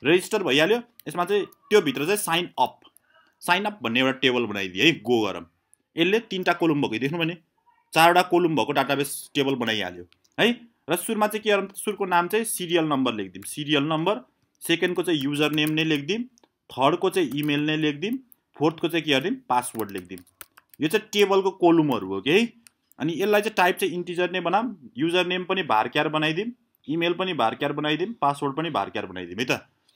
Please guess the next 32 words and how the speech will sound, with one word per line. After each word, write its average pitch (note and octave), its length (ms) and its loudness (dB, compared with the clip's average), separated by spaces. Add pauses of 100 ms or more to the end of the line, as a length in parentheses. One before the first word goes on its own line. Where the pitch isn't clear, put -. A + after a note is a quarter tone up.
(240)
अनि A#3 380 -2 (380)
अब G3 480 2 (760)
सिरियल B3+ 360 2
नम्बर C4+ 260 4
त B3+ 80 0
अटोमेटिक A#3+ 560 0
इन्क्रिज A3 360 -4
हुने A#2+ 160 -2
हो B2+ 100 0
नि F3 60 -2
त, G3+ 80 0
मैले F3+ 300 2
गर्ने F3 240 2
होइन। C#3+ 200 0
त्यही F3+ 160 0
भएर E3+ 100 2
यो E3+ 100 2 (220)
एआईमा E3 420 4
चाहिँ F3+ 220 -6
क्लिक D3+ 200 -4
गरिदिउँ A2 300 0
है, E3 60 2
यो D#3 80 2
अटोमेटिक D#3+ 520 -2
इन्क्रिज C#3+ 380 -2
हुन्छ। G2 160 -12
अनि A2 180 -4
यो C#3 60 0
प्राइमेरीमा C3 540 2
पनि C#3+ 200 -2
भयो F2+ 240 -8 (120)
भनेको B2 420 -2